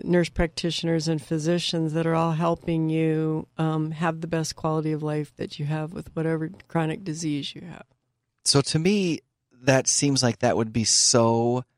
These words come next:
Speaker 2: important and so useful for someone who's struggling in every way, physically, emotionally, spiritually,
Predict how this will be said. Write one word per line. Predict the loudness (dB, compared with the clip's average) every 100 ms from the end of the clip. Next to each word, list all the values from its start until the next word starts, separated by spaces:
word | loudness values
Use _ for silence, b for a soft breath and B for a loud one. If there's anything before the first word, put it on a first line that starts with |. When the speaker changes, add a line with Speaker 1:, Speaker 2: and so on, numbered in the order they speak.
| _ _ _
Speaker 2:
important | 2 2 4 4 4 -2 0
and | 2 2
so | 4 4
useful | 4 2 2 0
for | 0 -2
someone | 0 0 0
who's | 2 2 2 0 b b b b
struggling | -4 4 4 6 4
in | 4
every | 4 4
way, | 2 2 0
physically, | 2 2 2 -2 -2 0
emotionally, | 2 2 2 -4 -4
spiritually, | -4 2 2 2 0 0